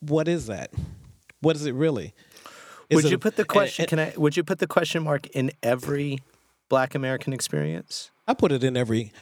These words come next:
Speaker 1: American experience.
Speaker 2: Y-, no, no, but about the, n-, I mean, the whole sort of, like, b-,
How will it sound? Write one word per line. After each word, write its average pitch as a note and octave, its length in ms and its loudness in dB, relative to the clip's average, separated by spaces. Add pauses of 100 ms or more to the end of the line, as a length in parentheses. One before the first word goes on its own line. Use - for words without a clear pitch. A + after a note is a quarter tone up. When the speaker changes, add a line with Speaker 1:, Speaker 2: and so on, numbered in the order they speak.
(100)
Speaker 1:
American B2+ 600 2
experience. - 760 -8 (880)
Speaker 2:
Y-, F#3 160 -2
no, A3+ 240 2
no, E3+ 120 2
but E3 120 0
about D#3 220 0
the, E3 120 0
n-, D#3+ 200 -2 (120)
I E3+ 40 4
mean, F3+ 120 0
the F3 100 2
whole F#3 340 0
sort D#3 200 2
of, C#3 100 -2
like, B2 440 0
b-, C#3+ 180 -10